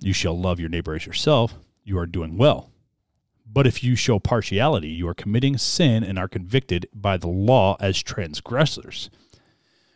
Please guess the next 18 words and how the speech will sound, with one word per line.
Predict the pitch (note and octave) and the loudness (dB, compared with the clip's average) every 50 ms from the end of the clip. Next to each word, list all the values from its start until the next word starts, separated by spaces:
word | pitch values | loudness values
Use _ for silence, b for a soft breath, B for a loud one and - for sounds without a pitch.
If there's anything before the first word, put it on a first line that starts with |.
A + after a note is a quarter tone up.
| _ _ | _ _
For | - A2 F#2+ | 0 2 4
whoever | - A#2+ B2 A2 G2 F#2+ | 6 6 6 6 6 2
keeps | - - - F3 F#3+ - - | 0 0 0 0 0 0 2
the | - C3+ | 2 4
whole | G#2 D3 D#3 D3+ A#2 G2+ | 6 6 6 8 8 8
law | F#2+ F2+ G2 | 6 6 4
but | G2 G#2 G2+ - | 4 2 -2 -4
fails | - - - - C#3 D3+ D#3 D3 C3 | -6 -4 2 4 6 6 6 6 4
in | - G#2+ G#2+ A2 | 0 -2 0 2
one | C#3 F3 F#3+ | 2 2 2
point | - - - B2+ A#2+ - | 2 4 4 4 2 2
has | - G#2 F#2 | 2 0 -2
become | F#2 G2+ - - A#2 A2 | -2 -4 -4 -2 -2 -2
guilty | G2+ F#2 F#2 C3 D3 F3+ G#3+ - - - A2+ G#2+ | -2 -2 4 6 6 6 6 4 0 -2 -2 0
of | F#2+ F#2 - _ _ | -2 -4 -6 _ _
all | - - F#3+ G3+ D#3+ G2 | 4 6 8 8 8 6
of | F2 - | 4 -2
it. | - - | -8 -12